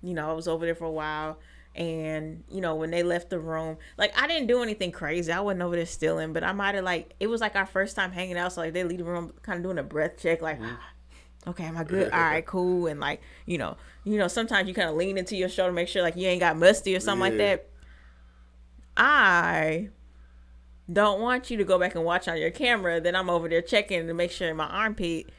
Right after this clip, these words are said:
Speaker 1: you know, is still
Speaker 2: Right.
Speaker 1: good. Aluminum is in my deodorant,
Speaker 2: <laughs>
Speaker 1: but I'm just trying to make sure I'm still good. And so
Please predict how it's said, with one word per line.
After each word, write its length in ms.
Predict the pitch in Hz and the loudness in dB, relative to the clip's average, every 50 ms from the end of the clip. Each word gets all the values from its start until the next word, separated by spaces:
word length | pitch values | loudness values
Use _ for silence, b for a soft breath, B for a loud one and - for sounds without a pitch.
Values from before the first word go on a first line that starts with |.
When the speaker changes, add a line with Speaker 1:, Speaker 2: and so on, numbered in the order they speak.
| B B B | B B B
Speaker 1:
you 120 | - 175 160 | -6 -4 -4
know, 180 | 147 - - | -2 -2 -2
is 120 | - 160 - | -4 -4 -4
still 220 | - - 160 - | 0 0 0 2
Speaker 2:
Right. 80 | - 214 | 2 2
Speaker 1:
good. 400 | - 180 160 151 143 - - - | 2 2 2 0 0 -4 -6 -4
Aluminum 540 | 170 160 170 208 262 269 247 226 196 180 170 | -2 0 2 2 2 2 0 -2 -2 -4 -4
is 140 | 165 160 196 | -6 -4 -4
in 120 | 220 220 | -4 -4
my 140 | 190 185 185 | -6 -6 -8
deodorant, 500 | 170 151 147 147 139 - - - - - - - - | -8 -6 -6 -6 -8 -8 -10 -12 -14 -14 -18 -6 -4
Speaker 2:
<laughs> 460 | 139 120 117 - - 208 - - - | -2 -2 -2 -4 -6 -6 -6 -4 0
Speaker 1:
but 80 | 180 185 | 2 2
I'm 160 | 190 202 214 | 2 2 0
just 100 | 190 190 | -2 -4
trying 140 | - 180 160 | -4 -4 -2
to 40 | 156 | -2
make 140 | 160 165 | -2 -2
sure 160 | - - - 160 | -2 -4 -6 -6
I'm 120 | 165 180 | -6 -6
still 220 | - - - - | -8 -10 -10 -10
good. 420 | 151 151 185 208 180 147 - - B B B B B B - | -6 -4 -2 -2 -2 -2 -4 -8 B B B B B B -6
And 160 | - 180 170 | -4 -4 -4
so 500 | - - 190 180 175 170 165 165 165 165 | -2 -2 0 2 4 4 4 4 2 0